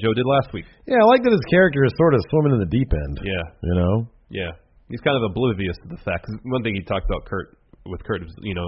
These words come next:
Speaker 1: "I've had matches against Roman Reigns and all these other top flight opponents, and I've held my own,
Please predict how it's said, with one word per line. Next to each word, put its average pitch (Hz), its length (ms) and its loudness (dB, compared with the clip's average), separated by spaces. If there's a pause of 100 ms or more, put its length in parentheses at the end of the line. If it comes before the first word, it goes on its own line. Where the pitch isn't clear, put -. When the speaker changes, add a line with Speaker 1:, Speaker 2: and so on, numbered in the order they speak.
(140)
Speaker 1:
"I've 87 80 -8
had 95 120 -6
matches 87 280 -10
against 85 160 -12
Roman 90 240 -6
Reigns 90 400 -6
and 90 40 -4
all 90 120 -4
these 87 160 -6
other 87 140 -6 (420)
top - 240 -4
flight 98 240 -4
opponents, 101 360 -2
and 87 120 -10
I've - 80 -10
held 101 160 -6
my 87 160 -6
own, 95 380 -4